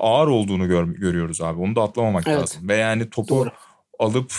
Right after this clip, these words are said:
Speaker 1: ileride oynamaya çalışan takımlara karşı Cengiz çok fazla boşluk bulabilir. Ve o süratiyle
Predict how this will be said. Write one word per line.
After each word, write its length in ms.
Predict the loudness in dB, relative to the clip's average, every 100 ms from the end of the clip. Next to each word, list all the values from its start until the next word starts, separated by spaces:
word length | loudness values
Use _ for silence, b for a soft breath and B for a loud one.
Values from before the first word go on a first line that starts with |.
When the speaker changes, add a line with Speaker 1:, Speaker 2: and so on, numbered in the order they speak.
| -8
Speaker 1:
ileride 360 | -4 0 0 0
oynamaya 320 | 0 2 0
çalışan 380 | 0 -2 -2 -4
takımlara 380 | -4 -4 -2 0
karşı 220 | 0 0
Cengiz 240 | 0 -2
çok 180 | -2 -4
fazla 320 | 0 0 2
boşluk 340 | 0 0 -4 -4
bulabilir. 440 | -4 -2 -6 -8 -4
Ve 40 |
o 80 | -2
süratiyle 640 | -2 -2 -2 0 0 0